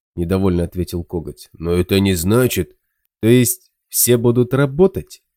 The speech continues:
а твои люди просто ждать добычу?» Коготь хмуро молчал, понимая, что Хук не оставил ему выбора. «Что, прям насмерть бить?» спросил он, хмуро косясь на Крота.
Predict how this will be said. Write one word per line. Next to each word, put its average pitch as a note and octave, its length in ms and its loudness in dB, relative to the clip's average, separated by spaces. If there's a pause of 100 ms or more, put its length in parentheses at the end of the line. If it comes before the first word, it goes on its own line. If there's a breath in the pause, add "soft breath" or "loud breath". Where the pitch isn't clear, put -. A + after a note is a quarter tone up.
а A2+ 80 -10
твои A2 360 2
люди G2 420 -2 (120)
просто F#2 380 -4
ждать G2 280 -2
добычу?» C#3+ 480 -2 (580)
Коготь A2 320 0
хмуро G2+ 320 0
молчал, G2 600 0
понимая, F2+ 420 -4
что F2+ 240 -8
Хук G2+ 340 -8
не F#2 100 0
оставил F2 480 -4
ему F#2+ 260 -2
выбора. F#2+ 460 -4 (580)
«Что, E2+ 560 -4 (640)
прям E2+ 580 -4
насмерть D3 540 0
бить?» A2+ 440 -6 (500)
спросил G2 400 -2
он, G2+ 140 0
хмуро G2+ 320 -2
косясь F2+ 360 -6
на F#2 100 -4
Крота. - 420 -10